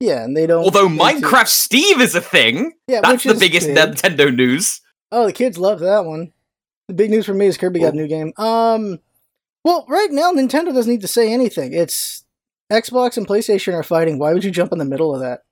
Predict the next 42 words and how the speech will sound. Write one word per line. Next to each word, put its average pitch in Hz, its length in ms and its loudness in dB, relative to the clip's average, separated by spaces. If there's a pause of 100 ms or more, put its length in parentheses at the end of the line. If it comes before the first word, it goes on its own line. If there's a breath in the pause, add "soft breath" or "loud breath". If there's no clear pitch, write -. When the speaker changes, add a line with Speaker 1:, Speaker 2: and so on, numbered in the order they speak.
(280)
Speaker 1:
honestly? 151 460 -6 (460)
So, 147 580 -2 (460)
twenty 269 220 0
twenty-one 226 680 -2
would 180 220 0
be 185 120 -2
better 165 360 0
their 160 260 0
year 196 500 0
than 185 220 -4
twenty 160 300 -6
twenty, 139 400 -6
'cause, 139 520 -8
yeah, 226 260 -2
you, 180 140 -4
why 175 300 0
would 214 100 0
you 202 60 -8
get 220 100 -4
in 185 40 -8
the 165 40 -4
middle 160 240 -2
of 139 60 -6
those 135 180 -8
two? - 280 -12 (920)
Speaker 2:
True. 160 80 -6
Speaker 1:
Um, 151 680 0 (800)
it's 208 160 0
different 254 280 0
than, 214 140 2
you 214 60 2
know, 175 160 -4
E 196 120 -2
three, 180 240 0
everyone's 160 300 0
trying - 160 -4
to 151 60 -6
do 147 120 -2
their 143 120 0
best 147 280 -4
there, 160 220 2
but 135 400 -4